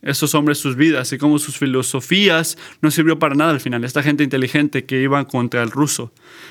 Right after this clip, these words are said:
Marx, Nietzsche y Freud, al final de sus vidas estaban amargados, solos. Este,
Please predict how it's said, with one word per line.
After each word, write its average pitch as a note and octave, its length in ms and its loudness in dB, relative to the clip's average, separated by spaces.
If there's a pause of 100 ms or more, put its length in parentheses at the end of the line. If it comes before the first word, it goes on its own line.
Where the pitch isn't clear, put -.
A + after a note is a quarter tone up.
(1200)
Marx, C#3+ 280 0
Nietzsche D#3+ 360 0
y E3 80 2
Freud, C#3+ 380 0 (440)
al C3+ 120 -2
final D3+ 220 4
de E3 80 2
sus C3+ 200 -4
vidas D#3+ 440 0
estaban D3 320 0
amargados, C#3+ 920 0 (100)
solos. D3 840 -4 (1500)
Este, B2+ 720 -4